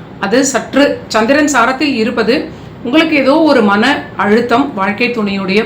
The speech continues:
போக்கினால் ஏற்பட வாய்ப்பு இருக்கிறது. நிறைய விஷயங்களில் ஒரு,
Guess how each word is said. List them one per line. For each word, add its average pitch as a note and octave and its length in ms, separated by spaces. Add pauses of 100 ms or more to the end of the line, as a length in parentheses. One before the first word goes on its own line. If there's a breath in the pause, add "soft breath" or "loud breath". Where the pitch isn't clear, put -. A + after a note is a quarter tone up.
போக்கினால் G3+ 500 (140)
ஏற்பட F#3 260 (100)
வாய்ப்பு F3+ 280
இருக்கிறது. F3+ 360 (460 loud breath)
நிறைய B3+ 280
விஷயங்களில் A#3+ 560 (100)
ஒரு, G3+ 160